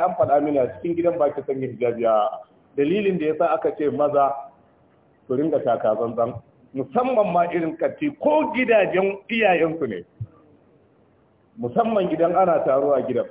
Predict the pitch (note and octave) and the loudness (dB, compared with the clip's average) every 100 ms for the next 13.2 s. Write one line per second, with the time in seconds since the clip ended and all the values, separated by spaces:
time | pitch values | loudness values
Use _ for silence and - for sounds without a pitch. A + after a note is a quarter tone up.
0 | - - - _ _ _ _ _ _ _ | -10 -20 -20 _ _ _ _ _ _ _
1 | _ _ B2+ C3+ F3+ G3 - E4 B3 A3 | _ _ 0 2 2 0 4 4 4 2
2 | - F#3 F3 E3 D#3+ B2 A#2 A#2 D3+ - | 2 0 2 2 0 -2 -4 -4 -4 -2
3 | F#3 F3+ D3 A2 - _ _ C#3 E3+ E3+ | -2 2 2 2 -6 _ _ -4 -2 0
4 | F3+ F3+ F3 D#3 A2+ F#2 - - _ _ | 0 2 0 0 -2 -2 -6 -10 _ _
5 | _ _ _ _ - F#3 G#3+ G#3 F#3 F3 | _ _ _ _ -2 2 2 2 2 2
6 | F3+ G#3+ G#3 E3 F#3 G3+ F#3+ - F3+ - | 2 2 2 2 2 0 -2 0 0 0
7 | E4+ - F#3 E3+ E3+ D#3+ C#3 C3+ B2+ B2 | 0 0 0 0 0 0 0 0 0 0
8 | D3+ G#3 - G#2+ - _ - _ _ _ | -2 -4 -6 -10 -20 _ -20 _ _ _
9 | _ _ _ _ _ _ _ _ _ _ | _ _ _ _ _ _ _ _ _ _
10 | _ _ _ _ _ _ A#2 A#2+ F3 E3+ | _ _ _ _ _ _ -4 4 6 6
11 | F3 F3 E3+ - D3 E3+ F3 G3 F#3 E3+ | 6 6 4 0 0 0 0 0 2 0
12 | G#3 B3 B3 C#3+ - - E3+ E3+ C#3+ D3+ | 0 2 2 0 -4 -4 0 2 0 2
13 | D#3+ | 2